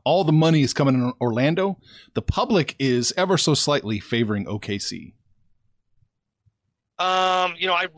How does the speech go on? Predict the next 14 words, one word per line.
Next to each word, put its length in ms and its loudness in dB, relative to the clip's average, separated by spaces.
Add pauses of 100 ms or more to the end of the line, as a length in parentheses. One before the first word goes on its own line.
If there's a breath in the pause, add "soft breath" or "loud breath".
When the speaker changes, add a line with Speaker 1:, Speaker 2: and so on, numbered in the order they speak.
Speaker 2:
really, 340 -2
really 280 -2
like 240 -2
O 100 -6
K 200 -6
C 480 -8 (200)
at 200 -2
home. 680 -6 (640)
Not 380 -4
so 200 -2
much 560 -2 (100)
on 200 -2
the 120 -10
road. 640 -4